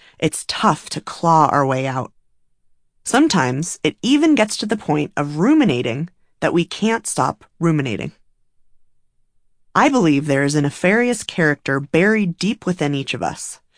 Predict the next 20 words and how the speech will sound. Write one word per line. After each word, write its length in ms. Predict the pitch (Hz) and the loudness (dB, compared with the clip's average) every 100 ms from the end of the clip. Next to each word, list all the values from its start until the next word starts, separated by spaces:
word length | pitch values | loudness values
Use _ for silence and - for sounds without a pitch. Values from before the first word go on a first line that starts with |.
| _ _ _ _ _ | _ _ _ _ _
The 80 | 160 | 2
ruminator 580 | 185 240 254 240 240 220 | 4 4 2 2 2 0
is 160 | 175 | 0
ready, 460 | 160 147 131 80 - | 0 0 0 -4 -6
at 120 | 156 | -6
a 40 | 151 | -2
moment's 600 | 151 190 262 277 277 - | 2 4 4 2 0 0
notice, 560 | 165 143 65 - - _ _ _ - | 0 0 -6 -10 -12 _ _ _ -4
to 100 | 156 | -4
second-guess 640 | - 214 233 196 180 175 | 0 0 0 0 0 0
our 100 | 165 | -2
choices 680 | - 147 143 - - - - _ _ _ | -2 -4 -4 -6 -8 -12 -14 _ _ _
and 160 | 160 | -2
remind 400 | 147 156 175 202 | 2 4 4 2
us 200 | 196 - | 0 -2
where 240 | 160 151 151 | 0 0 0
we 100 | 147 | -4
come 220 | - 139 | -4 -6
up 120 | - | -6
short. 460 | - 127 - - | -6 -6 -6 -10